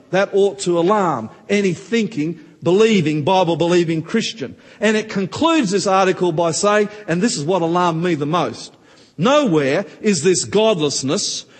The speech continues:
more evident than in our youth." Now, if that doesn't concern you as a Christian this morning, then nothing will. We also have, when it comes to atheism, the proliferation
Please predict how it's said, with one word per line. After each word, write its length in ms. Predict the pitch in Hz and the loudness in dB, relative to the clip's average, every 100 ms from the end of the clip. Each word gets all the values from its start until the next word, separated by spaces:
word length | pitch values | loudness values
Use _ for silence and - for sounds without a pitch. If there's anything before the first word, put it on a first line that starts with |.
| - | -2
more 280 | 170 262 214 | 2 4 4
evident 540 | 185 196 202 214 165 - - - _ _ _ - | 2 2 0 -2 -4 -16 -20 -20 _ _ _ -4
than 220 | 185 190 | 0 2
in 180 | 190 185 | 0 0
our 200 | 165 156 | 0 -2
youth." 480 | 143 131 113 - - _ _ _ _ _ _ _ _ _ _ _ _ _ _ _ _ - | -2 -4 -6 -16 -20 _ _ _ _ _ _ _ _ _ _ _ _ _ _ _ _ -6
Now, 120 | 139 | -2
if 40 | |
that 160 | 196 208 | 0 0
doesn't 320 | 190 156 143 | 0 -2 -4
concern 500 | 143 131 - 156 156 | -6 -6 -4 -2 -2
you 140 | 147 | -2
as 120 | 139 123 | -4 -6
a 60 | |
Christian 460 | 120 156 139 135 127 | -6 -6 -6 -8 -6
this 240 | 120 - | -8 -6
morning, 380 | 123 127 156 202 - _ _ _ _ _ _ _ _ _ | -4 -4 -6 -10 -18 _ _ _ _ _ _ _ _ _
then 160 | 131 127 | -8 -4
nothing 360 | 156 156 131 127 | -4 -4 -6 -2
will. 280 | 139 101 - _ _ _ _ _ _ _ _ _ _ _ _ _ _ _ | -4 -4 -10 _ _ _ _ _ _ _ _ _ _ _ _ _ _ _
We 100 | - | 0
also 380 | 190 262 240 247 | 2 4 2 2
have, 460 | 196 233 202 156 - - | 2 4 2 0 -8 -10
when 140 | - 180 | -4 -4
it 100 | 185 | -2
comes 280 | 220 202 | -2 -2
to 140 | - 190 | -2 0
atheism, 500 | 214 165 196 185 190 | 2 2 0 0 0
the 60 | |
proliferation 1200 | 180 202 190 277 - 247 240 247 240 202 147 120 | -2 0 2 2 2 2 4 2 0 -4 -6 -10